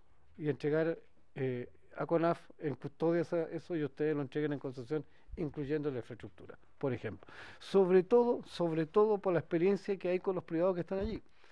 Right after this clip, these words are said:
Yo repito, yo no quiero tener que exponer las fotos, porque a mí me impactaron, y nosotros somos reserva de la biosfera,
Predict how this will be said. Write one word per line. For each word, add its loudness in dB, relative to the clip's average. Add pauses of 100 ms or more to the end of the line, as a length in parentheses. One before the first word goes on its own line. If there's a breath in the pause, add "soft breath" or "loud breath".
(460 loud breath)
Yo 8
repito, 2
yo 6
no 4
quiero 0
tener -4
que -2
exponer -4
las -6
fotos, -6 (1700)
porque -2
a 2
mí 2
me 2
impactaron, -6 (160)
y -6
nosotros -4
somos 0
reserva 0
de 0
la 2
biosfera, -8